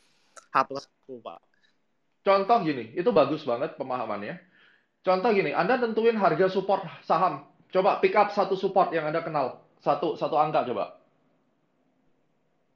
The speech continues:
Speaker 1: Support apa ya, Pak? Maksudnya, Bu,
Speaker 2: Saham apa aja? Se-, sebut aja angka gitu, support.
Speaker 1: Oh,
Speaker 2: Support harga berapa gitu.
Speaker 1: B B Y B,
Speaker 2: Beli di
Speaker 1: Pak.
Speaker 2: support
Speaker 1: Saya
Speaker 2: berapa?
Speaker 1: B B Y B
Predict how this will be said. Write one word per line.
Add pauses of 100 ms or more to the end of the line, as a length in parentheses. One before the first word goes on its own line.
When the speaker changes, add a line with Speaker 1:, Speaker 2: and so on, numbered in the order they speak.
Speaker 1:
Support
apa
ya,
Pak?
Maksudnya, (300)
Bu, (240)
Speaker 2:
Saham
apa
aja?
Se-,
sebut
aja
angka
gitu,
support.
Speaker 1:
Oh,
Speaker 2:
Support
harga
berapa (140)
gitu.
Speaker 1:
B
B
Y
B,
Speaker 2:
Beli
di
Speaker 1:
Pak.
Speaker 2:
support
Speaker 1:
Saya
Speaker 2:
berapa?
Speaker 1:
B
B
Y
B